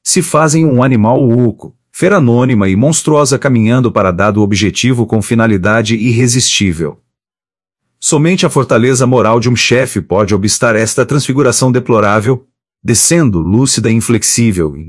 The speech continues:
impondo uma diretriz em que se retifique o tumulto. Os grandes estrategistas têm, instintivamente, Compreendido que a primeira vitória a alcançar nas guerras está no debelar esse colar, esse contágio de emoções violentas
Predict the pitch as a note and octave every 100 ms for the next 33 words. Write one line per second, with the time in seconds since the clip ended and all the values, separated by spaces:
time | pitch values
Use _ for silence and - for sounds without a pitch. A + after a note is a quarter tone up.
0 | F#2 C3+ A#2 C#3+ C#3 B2+ A#2+ C3+ G#2 A#2+
1 | B2+ B2 A#2+ - A2+ C#3 C#3+ - A2+ G2
2 | A2 A#2 G#2 E2+ D2+ D#2 - _ _ _
3 | _ - C#3 A#2+ C#3+ D3+ B2 B2+ - C3
4 | - A2 B2+ - C3 - B2 C3+ - C3
5 | - B2 G#2 G#2 G2+ F#2+ G2+ - - _
6 | _ _ _ _ _ - E3+ E3+ F3+ D#3+
7 | C#3 F#3 E3+ C#3 C3+ A#2 G#2+ B2 C3 A2+
8 | G#2+ A#2+ B2 B2+ G#2+ G#2+ G#2+ G2+ A2+ G#2
9 | G#2+ F#2 G#2+ A2 G#2+ A2 A#2 F#2+ F#2+ B2+
10 | A#2 G#2+ A#2 A2 A2 A2+ A2 - A#2 A2+
11 | A2 B2+ G#2+ F#2+ - G#2+ A#2+ C#3 B2 A2
12 | A2+ G#2 - A2+ G#2 F#2+ G#2 F#2+ F#2 G#2
13 | G#2+ E2 E2